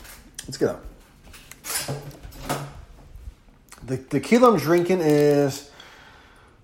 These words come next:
tequila, Tequila Le Blanco. And I remember when I took a shot for this, the guy was like, "Do you want age six months,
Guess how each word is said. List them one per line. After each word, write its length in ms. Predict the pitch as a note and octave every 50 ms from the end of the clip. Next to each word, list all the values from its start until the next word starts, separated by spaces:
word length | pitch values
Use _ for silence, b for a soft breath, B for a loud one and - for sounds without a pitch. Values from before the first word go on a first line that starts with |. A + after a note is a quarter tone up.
| _ _ _ _ - - - -
tequila, 560 | - - - - G#3+ G#3+ G#3 G3+ F#3 F3 F3
Tequila 360 | - E3+ D3+ - F#3+ F3+ F3
Le 220 | E3 D3+ D3 D3 C3
Blanco. 840 | A2+ B2+ C3 B2+ B2+ B2 - - A2 F#2 E2+ E2+ F2+ G#2 G#2+ G#2 b b b b b b _ _ _ _ _ _ _ _ _ _ _ _ _ _ _ _ _ _ _ _ _ _ _
And 100 | D3 D#3
I 40 | D#3
remember 240 | D#3 E3 F3 E3+ E3
when 100 | D#3+ D#3
I 40 | D3+
took 100 | D3+ D3+
a 60 | C#3+
shot 340 | - - - D3+ D#3 D#3 D#3
for 80 | - C#3+
this, 400 | A#2+ A#2 A2+ A2+ - - - - - - - - - - - - - - - - - - - - - - _ - - _
the 100 | - C#3
guy 220 | C3+ C#3+ C#3 C#3+ D3
was 220 | D3 C#3+ A#2+ G2+
like, 400 | C3+ B2+ B2 B2 A#2+ A#2+ A#2+ -
"Do 460 | - - - - - - - - C#3
you 60 | C#3+
want 340 | C#3+ C#3+ C#3+ C3+ C3 C3+ -
age 280 | C#3+ C#3 C#3 C3+ B2 -
six 360 | - - D3 C#3+ - - -
months, 440 | D#3 D#3 D#3 D#3 D3 C3+ - -